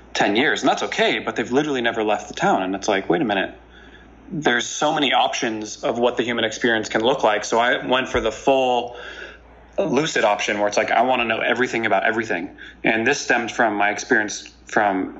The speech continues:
uh, eight years old, that I've been lucid dreaming since I was eight years old. So I've always had this sort of, like, extra, um, uh, option of awareness. So I applied that to, like, my waking life. Like,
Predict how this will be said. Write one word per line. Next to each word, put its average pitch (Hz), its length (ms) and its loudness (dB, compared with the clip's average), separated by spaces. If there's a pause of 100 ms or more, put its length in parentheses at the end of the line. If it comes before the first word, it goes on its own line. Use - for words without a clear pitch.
uh, 104 540 2
eight 135 160 2
years 113 220 2
old, 123 500 0
that 107 100 4
I've 110 140 2
been 110 120 -2
lucid 117 280 -6
dreaming 120 360 0
since 107 160 -8
I 104 60 4
was 98 100 0
eight 110 120 4
years 101 180 0
old. - 240 2
So 110 80 0
I've 104 80 0
always 117 200 2
had 120 200 0
this 113 140 -6
sort 104 160 2
of, 98 60 -2
like, 98 260 -2
extra, 101 720 0 (500)
um, 98 520 0 (760)
uh, 117 60 4
option 113 680 2
of 107 180 0
awareness. 110 440 2
So 117 140 0
I 110 80 4
applied 117 320 2
that 117 240 0
to, 123 80 -2
like, 107 180 0
my 107 100 2
waking 110 380 -2
life. 98 260 0
Like, 98 280 -2